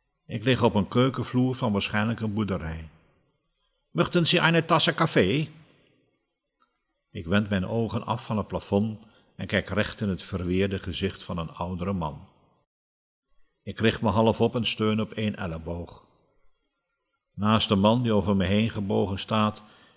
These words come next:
zie ik een bruin hemd met een geweer over de schouder. Langzaam komen de beelden bij me terug. "Graag," antwoord ik. Ik ben misselijk. Voorzichtig sta ik op en ga op een stoel zitten.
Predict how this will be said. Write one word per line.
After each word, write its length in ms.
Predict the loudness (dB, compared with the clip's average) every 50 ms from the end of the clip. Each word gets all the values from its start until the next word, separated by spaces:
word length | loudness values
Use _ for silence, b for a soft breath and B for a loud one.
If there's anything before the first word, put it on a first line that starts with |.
| b b
zie 200 | b 0 2 2
ik 80 | 2 4
een 140 | 2 2 2
bruin 340 | 4 4 4 4 4 2 0
hemd 360 | -2 -2 -2 -4 -6 -8 -6
met 140 | -4 -2 -2
een 60 | -2
geweer 380 | 0 0 2 2 2 2 2 0
over 240 | -2 -4 -6 -8
de 80 | -8 -8
schouder. 500 | -8 -10 -8 -8 -8 -8 -8 -10 -12 -16 -18 _ _ _ _ _ _ _ _ _ _ _ _ _ _ _ _ -4 0
Langzaam 480 | 2 4 4 4 2 2 0 0 0
komen 240 | 0 0 0 2 2
de 80 | 2 0
beelden 440 | 2 2 4 4 4 2 2 0 -2
bij 180 | -2 -4 -4
me 140 | -4 -6 -8
terug. 420 | -8 -10 -10 -10 -10 -10 -14 -20 _ _ -20 -20 _ _ _ _ _ _ _ _ _ _ _ _ _ _ _ _ _ _ _ _ _ _ _ _ _ _ _ _
"Graag," 600 | -14 -4 2 4 6 6 6 4 4 0 -6 -12 -16 -20 _ _
antwoord 400 | -10 -8 -6 -6 -4 -4 -4 -4
ik. 280 | -4 -4 -6 -8 -12 -20 _ _ -20 _ _ _ _ _ _ _ _ _ _ _ _ _ _ _ _ _ _ _ _ _ _ _ -16 -10
Ik 140 | -8 -4
ben 160 | -4 -2 0 0
misselijk. 540 | 0 0 0 0 -2 -4 -4 -6 -10 -20 -20 _ _ _ _ -20 -20 -20 -20 _ _ _ _ -20 -20 _
Voorzichtig 560 | -6 -4 -2 2 2 2 2 0 -2 -8 -8
sta 240 | -4 -2 0 0 0
ik 120 | 0 0
op 340 | -2 -2 -2 -4 -10 -20 _ _ _ _ -10
en 140 | -8 -6 -4
ga 160 | -4 -4 -4
op 140 | -4 -4 -6
een 80 | -6
stoel 340 | -6 -4 -4 -4 -2 -2 -2
zitten. 300 | -4 -6 -6 -6 -8 -12